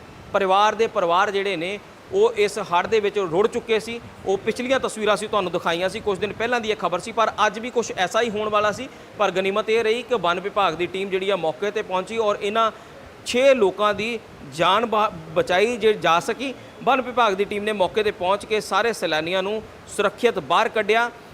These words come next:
ਔਰ ਉਸ ਤੋਂ ਬਾਅਦ ਉੱਥੇ ਅਨਾਉਂਸਮੈਂਟ ਕੀਤੀ ਗਈ। ਪਹਾੜੀ ਖੇਤਰਾਂ ਦੇ ਵਿੱਚ ਬਾਰਿਸ਼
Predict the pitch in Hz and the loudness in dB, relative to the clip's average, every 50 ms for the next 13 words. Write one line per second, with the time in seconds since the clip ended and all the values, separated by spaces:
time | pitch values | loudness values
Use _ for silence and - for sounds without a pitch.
0 | - - - 208 240 240 226 220 - 247 214 190 190 208 220 208 208 202 226 208 | -16 -4 2 4 4 4 4 4 2 2 2 4 2 2 2 2 0 0 2 2
1 | 180 165 165 180 196 190 202 220 220 214 208 - 214 208 - 220 226 214 202 220 | 2 2 0 0 -2 -2 -2 -2 -2 -2 -2 -4 -4 -6 -4 -4 -2 2 2 2
2 | 240 247 220 - - - - - - - - - - 226 214 180 175 170 196 233 | 2 0 -6 -10 -16 -20 -20 -20 -20 -20 -20 -6 -4 -2 2 2 4 4 4 2
3 | 208 - 208 196 - 208 202 208 202 202 214 208 202 160 165 156 170 190 190 | 2 2 0 0 2 2 2 4 4 4 2 2 2 2 2 4 4 2 0